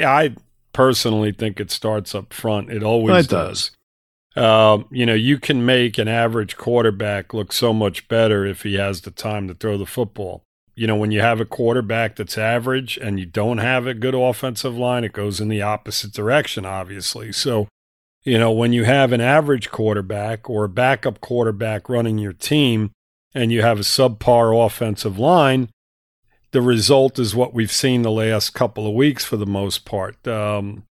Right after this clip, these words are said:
Speaker 1: very inconsistent. Um, the receivers have to play better. They have to catch everything. If it's, if it's, if you, if it's in your hands, if it's catchable,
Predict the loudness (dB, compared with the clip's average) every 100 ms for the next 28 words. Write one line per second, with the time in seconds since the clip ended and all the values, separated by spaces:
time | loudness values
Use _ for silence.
0 | _ _ 6 8 8 8 6 2 0 2
1 | 2 2 0 -2 -4 _ _ _ _ 0
2 | 4 6 6 2 0 0 2 4 4 6
3 | 4 4 2 0 -2 -8 -2 -2 0 -2
4 | -2 -2 0 0 0 -2 -2 0 2 2
5 | 2 2 0 -2 -8 -6 -4 -2 -2 -2
6 | -4 -4 -2 -6 -6 -8 _ -6 -6 -6
7 | -2 0 2 0 4 2 2 -8 _ 4
8 | 6 6 6 6 6 6 4 -2 -2 -4
9 | -4 0 0 0 -2 0 0 0